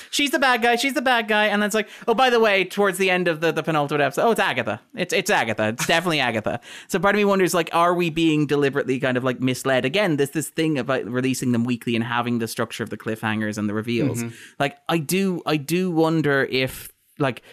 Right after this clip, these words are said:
Speaker 1: there's a sense of this being designed like WandaVision before to get the internet speculating and kind of, like, overthinking it. But I, I do, I look at the pieces on the board and part of me is saying,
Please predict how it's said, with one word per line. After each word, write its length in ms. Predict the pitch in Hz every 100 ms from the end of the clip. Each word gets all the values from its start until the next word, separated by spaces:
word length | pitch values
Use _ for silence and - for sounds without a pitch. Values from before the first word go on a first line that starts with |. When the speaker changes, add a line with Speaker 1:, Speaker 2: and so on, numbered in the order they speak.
| _
Speaker 1:
there's 160 | 143 139
a 80 | 139
sense 340 | 160 151 -
of 260 | 147 127 131
this 180 | 139 -
being 340 | 143 135 123
designed 420 | 120 123 117 117
like 260 | 185 240 214
WandaVision 500 | 127 110 104 107 107
before 340 | 107 113 85
to 120 | - 120
get 180 | 117
the 80 | 123
internet 300 | 117 113 113
speculating 680 | - 113 - 107 87 110 104
and 120 | 104
kind 120 | 113
of, 120 | 110 104
like, 180 | 107
overthinking 720 | - 127 110 113 127 117 107 76
it. 140 | - - - - _
But 100 | 151
I, 140 | 151 131
I 100 | 165
do, 240 | 151 190 170
I 60 |
look 240 | 156 190 240
at 80 |
the 60 | 214
pieces 360 | - 196 175 156
on 140 | 139
the 60 | 123
board 340 | 135 131 117
and 160 | 87 127
part 240 | 147 156
of 40 |
me 140 | 143 131
is 100 | 123
saying, 520 | 135 120 117 117